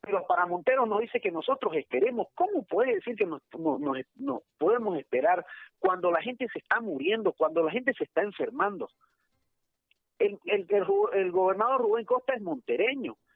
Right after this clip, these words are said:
La ministra, eh, de, de Agua es montereña.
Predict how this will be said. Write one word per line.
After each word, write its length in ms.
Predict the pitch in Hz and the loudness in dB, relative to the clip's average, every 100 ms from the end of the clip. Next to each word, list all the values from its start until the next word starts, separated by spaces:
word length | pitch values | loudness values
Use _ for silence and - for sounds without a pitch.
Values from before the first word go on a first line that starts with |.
| _ _ _ - | _ _ _ -2
La 180 | 175 175 | 0 0
ministra, 760 | 185 226 277 233 190 175 156 131 | -2 -4 -4 -2 0 0 0 0
eh, 160 | 139 143 | 0 -2
de, 300 | 143 143 120 | -2 -2 -2
de 140 | 151 | 0
Agua 280 | 190 220 196 | 2 2 0
es 80 | 208 | 0
montereña. 720 | 190 156 127 160 254 233 131 | -2 -4 -2 0 0 -2 -4